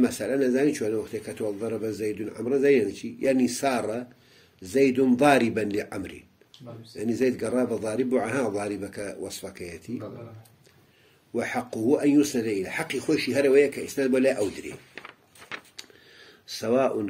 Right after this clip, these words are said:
Speaker 1: كان مخلوقا لله تعالى أو لغيره. كيف خويتي شيئك لواقع دا لروانجي خلقته مخلوق خدا بي باشا، آه، باشا، آه، أي لغي-، يا لبو غير جاء سليرانية حموش تي مخلوق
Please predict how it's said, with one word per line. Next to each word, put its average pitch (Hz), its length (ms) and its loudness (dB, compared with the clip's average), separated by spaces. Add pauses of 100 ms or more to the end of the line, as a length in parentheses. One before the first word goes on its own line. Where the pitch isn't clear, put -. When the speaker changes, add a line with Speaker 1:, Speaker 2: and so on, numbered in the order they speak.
(140)
Speaker 1:
كان 127 360 4
مخلوقا 107 540 0
لله 107 440 4
تعالى 113 380 -2
أو 151 200 2
لغيره. 101 540 0 (800)
كيف 120 260 4
خويتي 117 420 2
شيئك 107 460 -4
لواقع 110 600 0
دا 104 240 -4
لروانجي 107 600 -2
خلقته - 680 -6
مخلوق 127 480 -4
خدا 127 400 2
بي 113 240 -4 (760)
باشا، 98 340 -10 (1120)
آه، 104 500 -6
باشا، 98 420 -8
آه، - 960 -10
أي 139 140 6
لغي-، 110 440 4
يا 135 160 6
لبو 123 260 6
غير 107 240 0
جاء 123 260 2
سليرانية 143 580 0
حموش 165 500 -4
تي 151 120 0
مخلوق 135 340 -4